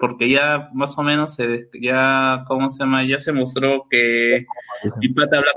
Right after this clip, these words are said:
Noir está quemado. En, no, no lo digo porque sea negro, sino porque está deformado dentro de, dentro de su máscara.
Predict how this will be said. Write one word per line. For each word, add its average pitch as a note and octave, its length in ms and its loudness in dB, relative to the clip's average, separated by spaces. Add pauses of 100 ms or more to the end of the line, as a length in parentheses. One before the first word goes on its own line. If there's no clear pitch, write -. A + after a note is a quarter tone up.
Noir D3 220 2
está C#3 460 2
quemado. C3 420 2
En, A2+ 300 -6
no, C#3 260 2
no D3+ 140 2
lo D3+ 100 4
digo D#3+ 200 2
porque C3 200 -4
sea C#3+ 180 0
negro, C#3 320 2
sino B2 360 -2
porque C3+ 240 -6
está C3+ 160 0
deformado C3+ 680 2
dentro B2+ 320 -2
de, A2+ 400 -4
dentro B2 300 0
de A#2 100 0
su - 600 -14
máscara. B2+ 460 -6